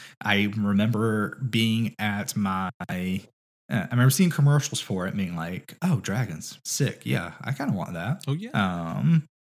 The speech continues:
Speaker 1: yeah, I mean, if you know anything about me, I love, like, medieval fantasy, like, dragons, X Y Z, you name it. I've always loved it, always will.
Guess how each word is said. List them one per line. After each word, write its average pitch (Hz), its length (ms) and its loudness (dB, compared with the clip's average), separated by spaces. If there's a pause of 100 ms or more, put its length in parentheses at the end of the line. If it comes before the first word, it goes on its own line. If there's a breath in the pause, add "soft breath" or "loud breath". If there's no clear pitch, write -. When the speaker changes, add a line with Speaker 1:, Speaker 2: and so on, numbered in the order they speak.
(180)
Speaker 1:
yeah, 98 180 4
I 85 60 -2
mean, 101 100 6
if 98 120 2
you 117 60 4
know 101 140 4
anything 95 280 2
about 87 220 -6
me, 90 200 -4
I - 220 -4
love, - 320 -4
like, 92 140 -4
medieval 90 360 -4
fantasy, 156 720 4
like, 117 540 -2 (240)
dragons, 95 800 -2 (540)
X 131 220 0
Y 107 120 2
Z, 98 160 0
you 92 200 -2
name 85 240 -6
it. 92 100 -8 (380)
I've 131 80 0
always 104 240 0
loved 92 200 -2
it, 98 160 -6
always 98 280 -4
will. 90 300 -6